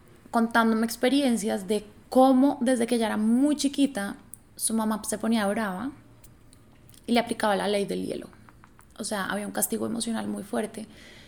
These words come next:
y podía dejarle de hablar por muchas horas o por días. Esto para un niño es algo completamente horrible y puede generar demasiada ansiedad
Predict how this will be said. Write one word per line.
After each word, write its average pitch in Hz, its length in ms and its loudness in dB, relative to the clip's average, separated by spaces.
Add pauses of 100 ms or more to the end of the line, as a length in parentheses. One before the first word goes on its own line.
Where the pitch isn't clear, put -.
(160)
y - 60 -12
podía 233 240 6
dejarle 220 320 2
de 208 80 2
hablar 220 460 0 (140)
por 202 120 -10
muchas 226 380 -2
horas 240 360 -2
o 196 80 -10
por 190 180 -6
días. 196 360 -8 (420)
Esto - 220 -2
para 247 120 4
un 269 120 8
niño 208 380 2 (100)
es - 360 -4 (300)
algo 208 340 -4 (1080)
completamente 226 500 -2
horrible 202 640 0
y 214 60 -8
puede 208 220 -2
generar 214 280 -2
demasiada 208 380 -4
ansiedad 196 560 -2